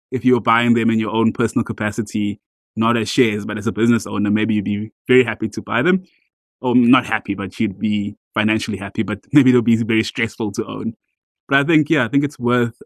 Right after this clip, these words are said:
owning things that are cheap in the portfolio relative to their fundamentals. Always bring it back relative to the fundamentals.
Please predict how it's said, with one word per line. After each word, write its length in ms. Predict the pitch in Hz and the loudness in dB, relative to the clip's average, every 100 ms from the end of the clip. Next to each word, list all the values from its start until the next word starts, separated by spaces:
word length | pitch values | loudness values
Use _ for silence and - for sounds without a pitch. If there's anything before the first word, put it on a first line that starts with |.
| - | -6
owning 560 | 120 113 110 107 113 - _ - | 0 2 2 2 0 -2 _ -2
things 260 | 113 110 | 2 0
that 100 | 107 | -2
are 80 | 101 | -8
cheap 320 | - 104 107 _ _ _ - | -8 -8 -10 _ _ _ -6
in 80 | |
the 80 | 113 | -6
portfolio 520 | 104 104 113 123 139 143 _ _ _ _ _ - | -6 -6 -2 0 0 -4 _ _ _ _ _ 0
relative 500 | 117 123 117 117 107 | 2 2 2 -2 -4
to 100 | - | -6
their 120 | 107 | -6
fundamentals. 580 | 101 104 98 98 92 104 | -4 -4 -4 -6 -6 -6
Always 240 | 104 113 113 | -2 -2 -2
bring 140 | 113 | -2
it 60 | 107 | -2
back 260 | 101 98 | -6 -4
relative 340 | 110 104 110 104 | -4 -4 -6 -8
to 80 | 104 | -10
the 80 | |
fundamentals. 680 | 104 98 95 98 - - | -8 -8 -8 -10 -12 -16